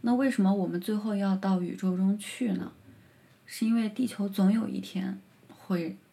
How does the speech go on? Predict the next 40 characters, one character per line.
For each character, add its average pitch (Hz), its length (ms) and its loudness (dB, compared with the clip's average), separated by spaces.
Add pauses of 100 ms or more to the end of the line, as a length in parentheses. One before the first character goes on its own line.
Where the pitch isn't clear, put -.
(140)
爆 165 180 -2
炸。 165 240 -8 (380)
对 196 180 2
于 190 160 2
宇 170 60 -6
宙 208 260 0
周 214 220 0
围 175 160 0
的 190 100 2
一 185 60 2
些 190 180 0
行 180 260 -2
星 196 220 2
可 190 140 -2
能 165 120 -4
会 202 200 -4
对 208 180 -2
地 202 140 -4
球 185 180 -6
造 185 160 0
成 180 160 -2
威 208 160 0
胁， - 260 -12 (1000)
这 294 100 -4
些 277 140 2
威 277 200 2
胁 208 220 0
就 196 140 2
来 170 240 0
源 208 260 2
于， 185 180 2
因 202 140 0
为 202 140 2
有 - 120 -6
一 - 40 -6
些 202 160 -6
星 233 180 0
球 247 220 -2
老 - 320 0
了 - 260 -10